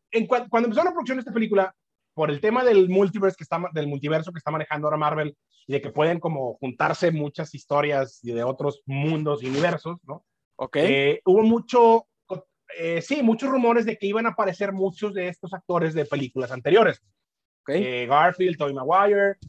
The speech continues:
Speaker 1: En su momento, según ya salió Tobey Maguire a decir que no, que no va a salir, pero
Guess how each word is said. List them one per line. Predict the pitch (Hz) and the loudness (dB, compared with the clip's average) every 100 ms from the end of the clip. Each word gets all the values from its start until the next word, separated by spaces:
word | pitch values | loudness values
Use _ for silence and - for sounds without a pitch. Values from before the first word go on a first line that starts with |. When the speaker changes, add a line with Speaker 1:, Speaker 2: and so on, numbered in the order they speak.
| - _ _ _ _ - | -20 _ _ _ _ -8
Speaker 1:
En | 202 185 | -8 -6
su | 214 | -4
momento, | 214 254 285 254 | -2 0 -2 -6
según | 285 285 262 254 | -10 -8 -6 -4
ya | 247 | -4
salió | 240 233 214 | -4 -2 0
Tobey | 214 208 | 0 -2
Maguire | 214 170 170 170 | -2 -2 -2 -2
a | 160 | -6
decir | - 135 | -8 -14
que | - | -8
no, | 160 233 247 | -2 0 -2
que | 214 | -4
no | 156 | -6
va | 147 | -6
a | |
salir, | 190 220 247 _ _ _ | -4 -6 -8 _ _ _
pero | 277 320 349 370 | 4 6 4 2